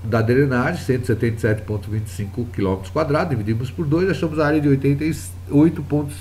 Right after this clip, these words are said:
seiscentos e vinte e cinco quilômetros quadrados. Marcamos essa área, cinquenta por cento da área total, na abscissa, e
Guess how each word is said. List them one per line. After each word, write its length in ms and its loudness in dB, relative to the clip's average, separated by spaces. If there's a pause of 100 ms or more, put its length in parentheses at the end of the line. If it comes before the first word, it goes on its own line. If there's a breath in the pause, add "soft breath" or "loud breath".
(280 loud breath)
seiscentos 420 4
e 40 -6
vinte 140 -4
e 40 -10
cinco 200 -4
quilômetros 320 -2
quadrados. 420 0
Marcamos 800 2 (1300 loud breath)
essa 440 0 (600)
área, 440 2 (200)
cinquenta 360 0
por 160 -4
cento 180 -2
da 80 0
área 160 0
total, 540 -2 (340 loud breath)
na 120 0
abscissa, 580 -4 (160)
e 240 2